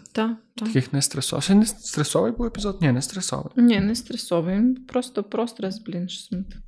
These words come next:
Speaker 1: покривалися, а я хочу <laughs> знайти рекомендації.
Speaker 2: Добре, я тоді почну з твого дозволу.
Speaker 1: Та, та, звісно.
Speaker 2: Я теж, е, ми почали з, е, такого щорічного, е, інтро, е, і я ще хочу зробити щорічну свою рекомендацію.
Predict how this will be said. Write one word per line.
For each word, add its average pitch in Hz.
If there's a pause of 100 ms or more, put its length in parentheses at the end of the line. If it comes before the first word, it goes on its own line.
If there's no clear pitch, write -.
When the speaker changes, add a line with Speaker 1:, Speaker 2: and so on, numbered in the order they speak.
(140)
Speaker 1:
покривалися, 208
а 190
я 190
хочу 190
<laughs> -
знайти 220
рекомендації. 190
Speaker 2:
Добре, 120
я 120
тоді 135
почну 139
з -
твого -
дозволу. 151
Speaker 1:
Та, 226
та, 170
звісно. 202 (200)
Speaker 2:
Я 139 (380)
теж, - (140)
е, 117 (360)
ми 135
почали 135
з, 120
е, 120 (460)
такого 127
щорічного, 131
е, -
інтро, 151 (580)
е, 127
і 127
я 127
ще -
хочу -
зробити 127
щорічну 131
свою 127
рекомендацію. 143